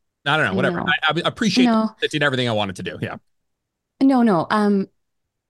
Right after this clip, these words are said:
Speaker 2: I appreciate and I can relate to the sentiment in the sense that I know that me on my own, you know, Instagram content, I don't do,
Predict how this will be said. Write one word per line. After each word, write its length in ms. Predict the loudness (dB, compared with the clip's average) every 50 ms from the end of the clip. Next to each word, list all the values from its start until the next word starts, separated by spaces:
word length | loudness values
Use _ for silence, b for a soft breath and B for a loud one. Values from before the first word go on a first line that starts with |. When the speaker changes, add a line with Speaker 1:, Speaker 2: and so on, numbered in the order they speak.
| _ _ -6
Speaker 2:
I 200 | -4 -2 -2 -2 -2 -2
appreciate 600 | -4 -6 -4 -2 -2 0 0 0 0 0 0 0
and 120 | 0 0 0
I 100 | 0 0
can 220 | 0 0 2 2
relate 300 | 2 2 0 0 0 -2
to 80 | -2 -2
the 120 | -2 -2
sentiment 580 | -2 -2 -4 -4 -2 -2 -2 -2 0 0 0 0
in 100 | 0 0
the 80 | 0
sense 320 | 0 0 0 -2 -2 -2 -2
that 320 | -2 -2 -2 -2 -4 -8 _ _ _ _ _ _ _ _ _ _ _ _ _ _ _ _ _ _ _ _ _ _ -20 _ -20 -20 _ _ _ _ _ _ _ _ _ _ _ _ _ -20 -20 _ _ -6
I 140 | -2 0 0
know 160 | 2 2 2
that 140 | 2 2 2
me 340 | 4 4 4 4 2 2 2
on 280 | 0 0 0 0 0
my 240 | 0 0 -2 -2 -2 -2
own, 540 | 0 0 2 2 2 2 0 0 -2 -4 -6 _ _ _ _ -4
you 120 | -2 -2
know, 340 | -2 -2 -4 -6 -8 -10 -14 _ _ _ _ _ -2
Instagram 680 | -2 -2 0 -2 -2 -2 -2 -2 0 0 -2 -2 -4
content, 480 | -4 -4 -4 -2 -2 -2 -2 -4 -4 -2
I 140 | -2 0 2
don't 240 | 2 2 2 0 0
do, 500 | 0 2 2 2 2 2 2 0 -2